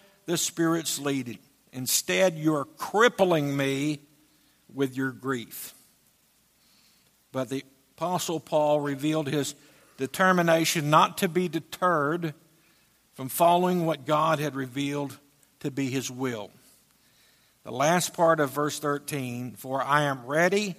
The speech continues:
not only to be bound, but also to die at Jerusalem for the name of the Lord Jesus." He's willing to suffer for the Lord if necessary and to give his life.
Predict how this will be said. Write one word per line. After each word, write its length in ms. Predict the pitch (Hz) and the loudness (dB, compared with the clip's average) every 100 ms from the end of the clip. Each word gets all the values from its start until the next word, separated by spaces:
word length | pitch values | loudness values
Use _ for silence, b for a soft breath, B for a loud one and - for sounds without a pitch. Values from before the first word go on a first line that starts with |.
| b b b | b b b
not 260 | - 139 131 | -2 0 2
only 280 | 151 185 214 | 2 2 2
to 100 | 190 | 2
be 140 | 196 | 2
bound, 720 | 170 147 131 123 131 156 147 143 - _ _ _ b b b b b | 4 4 4 0 0 0 0 -4 -12 _ _ _ b b b b b
but 100 | 131 | -4
also 460 | 143 175 165 185 | 0 0 0 0
to 160 | 170 160 | 0 0
die 560 | 139 160 156 120 101 - - | 8 8 10 4 0 -10 -8
at 160 | 131 131 | -4 -4
Jerusalem 720 | 120 143 165 180 - 120 110 | -4 0 4 4 2 -4 -8
for 180 | 104 113 | -10 -10
the 120 | 113 | -8
name 460 | 117 135 143 151 143 | -4 0 0 -2 -4
of 160 | 123 | -8
the 100 | 120 | -8
Lord 280 | 127 127 127 | -8 -8 -8
Jesus." 640 | 113 127 107 95 - - - b b b b b - | -8 -8 -8 -12 -14 -14 -16 b b b b b -6
He's 180 | 135 | -4
willing 280 | 131 143 135 | -2 -2 -2
to 100 | 120 | -2
suffer 400 | - - 180 185 | -2 0 0 0
for 180 | 170 185 | -2 0
the 80 | 165 | 0
Lord 300 | 160 170 165 | 0 0 0
if 120 | 156 | -2
necessary 800 | 160 160 - 156 175 170 170 180 - b b b | -2 -2 -2 -6 -4 -2 -2 -4 -10 b b b
and 220 | 147 151 | -4 -2
to 60 | 143 | 0
give 260 | 135 147 | 2 2
his 160 | 139 123 | 2 -2
life. 640 | 123 113 104 - - - | 0 0 0 -4 -16 -18